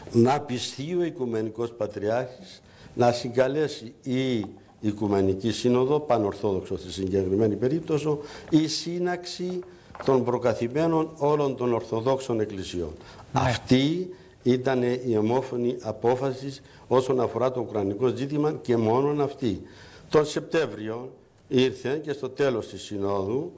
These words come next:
Speaker 1: μας λέει, «Ξέρετε, έχω και μια επιστολή προς τον Οικουμενικό Πατριάρχη, την οποία θέλω να διαβάσει ο γραμματέας». Και άρχισε να διαβάζει. Και ούτε λίγο το πολύ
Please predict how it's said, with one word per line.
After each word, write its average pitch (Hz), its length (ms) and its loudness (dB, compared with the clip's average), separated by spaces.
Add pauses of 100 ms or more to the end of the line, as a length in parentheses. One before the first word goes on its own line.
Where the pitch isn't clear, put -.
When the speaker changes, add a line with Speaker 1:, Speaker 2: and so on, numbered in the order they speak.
(400)
Speaker 1:
μας 123 220 4
λέει, 151 160 6
«Ξέρετε, 143 420 0
έχω 131 160 -4
και 123 200 -4
μια 127 160 0
επιστολή 104 520 -4
προς 110 200 -6
τον 101 160 0
Οικουμενικό 95 640 0
Πατριάρχη, 135 560 0
την 120 180 -2
οποία 123 220 2
θέλω 135 280 0
να 117 60 0
διαβάσει 110 420 0
ο 117 40 0
γραμματέας». 104 720 0 (440)
Και 160 100 4
άρχισε 165 320 -2
να 139 140 -2
διαβάζει. 117 540 -4 (720)
Και 180 300 4 (120)
ούτε 143 260 -2
λίγο 135 260 -2
το 139 120 -2
πολύ 117 520 -2